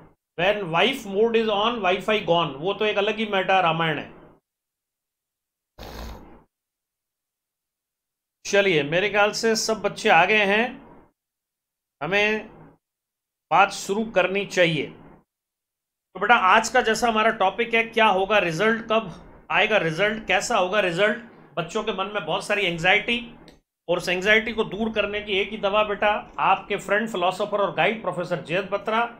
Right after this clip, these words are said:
आपके इस channel पर हाजिर है। तो पहली बात तो बेटा ये समझ लें, it is just an exam। result कुछ भी हो सकता है, आपके favor में भी आ सकता है और नहीं भी आ सकता है,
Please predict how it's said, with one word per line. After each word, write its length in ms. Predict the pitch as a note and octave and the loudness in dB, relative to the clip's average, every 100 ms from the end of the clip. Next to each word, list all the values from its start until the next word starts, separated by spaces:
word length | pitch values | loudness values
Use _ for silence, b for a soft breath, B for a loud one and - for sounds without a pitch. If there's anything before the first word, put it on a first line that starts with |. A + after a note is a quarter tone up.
| - | -6
आपके 300 | D3 E3+ F#3+ | -6 -4 -6
इस 180 | F3 - | -8 -8
channel 260 | E3+ F#3 | -6 -4
पर 320 | F3+ G3 A3 - | 0 0 0 -2
हाजिर 260 | C3 C3+ | -2 -2
है। 80 | G#2+ - - _ _ _ _ _ _ _ _ _ _ _ _ _ _ _ _ - | -8 -14 -20 _ _ _ _ _ _ _ _ _ _ _ _ _ _ _ _ -16
तो 60 | |
पहली 320 | F3+ G3+ A3 A#3+ | -4 2 2 4
बात 200 | A3 A3+ | 0 0
तो 60 | |
बेटा 160 | A3 A3+ | -2 0
ये 100 | A3 | 0
समझ 280 | F#3+ F#3+ G#3 | -2 -4 -2
लें, 300 | G#3+ B3 - - - _ F3+ | -4 -4 -12 -20 -20 _ -6
it 100 | F#3+ | -2
is 100 | A3+ | -2
just 280 | G#3 A3+ B3 | 0 -4 -2
an 100 | A3 | -4
exam। 380 | D#3 D3+ D#3 - - - - - _ _ _ _ _ _ _ _ _ - - _ | -2 2 2 0 -14 -20 -20 -20 _ _ _ _ _ _ _ _ _ -20 -20 _
result 480 | D#3 F#3 G3 A3+ A3+ - - - - | -2 0 2 2 2 -8 -20 -20 -14
कुछ 140 | C#3 | -10
भी 120 | D3 G#3+ | -4 2
हो 140 | G#3+ | 2
सकता 360 | A3 A3 A#3 A3+ | 2 0 2 4
है, 340 | G#3 A3+ - - C#3 | 2 0 -10 -10 -2
आपके 300 | E3 - G3+ | -2 -2 -6
favor 340 | - F3 G3 | -4 -2 -2
में 160 | G#3 A3 | -2 -2
भी 120 | A3 | 2
आ 100 | G#3+ | 2
सकता 400 | G#3+ A3 - A3+ | 0 -6 -2 2
है 160 | A#3 | 4
और 220 | A3 G#3 F3 | 4 0 0
नहीं 200 | D#3 E3+ | -2 0
भी 80 | |
आ 120 | D#3+ C3 | -2 -2
सकता 320 | C#3 - A2 | -6 -8 -10
है, 140 | - | -10